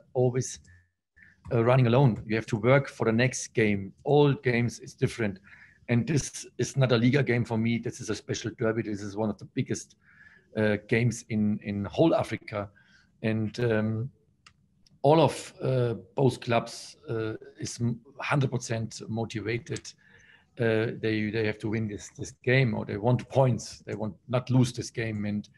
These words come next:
uh, we also, and th-, now it's, uh, the players have to understand now quick recovery after this game. And then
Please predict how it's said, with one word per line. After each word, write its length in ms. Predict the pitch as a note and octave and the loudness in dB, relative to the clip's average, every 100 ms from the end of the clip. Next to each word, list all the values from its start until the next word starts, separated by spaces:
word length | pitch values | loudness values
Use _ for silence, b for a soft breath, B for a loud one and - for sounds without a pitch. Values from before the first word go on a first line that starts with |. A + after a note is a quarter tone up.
| b b b b b b A#2 | b b b b b b -2
uh, 80 | G#2 | 0
we 140 | A2+ | 2
also, 400 | B2+ D3 A#2+ G2+ | 4 4 0 -2
and 220 | - G#2+ - - | -2 -6 -6 -2
th-, 140 | C#3 | 2
now 220 | B2+ E3+ | 4 4
it's, 320 | F3 - - | 2 -2 -10
uh, 420 | C#3 - C#3 C#3+ C#3+ - | -6 -4 -2 -4 -6 -6
the 100 | B2+ | -6
players 320 | B2+ D3 D3+ | -4 -2 -2
have 140 | C#3 - | -2 -2
to 80 | C3 | -4
understand 560 | B2 - B2 B2 C3 | -4 -4 -2 -2 -2
now 200 | B2+ A#2 | 0 -2
quick 460 | - - C#3 - - _ _ | -2 -2 -2 -2 -16 _ _
recovery 640 | - B2+ C3 C#3 C3 B2+ B2+ | -10 -2 0 2 2 2 0
after 280 | A#2 - | -2 -6
this 180 | C3 G#2+ | -12 -8
game. 320 | - A#2+ B2 B2+ b b b b _ | -2 0 0 -4 b b b b _
And 180 | B2 A2 | 0 2
then 480 | B2 C3 A#2+ A#2 | 6 6 6 4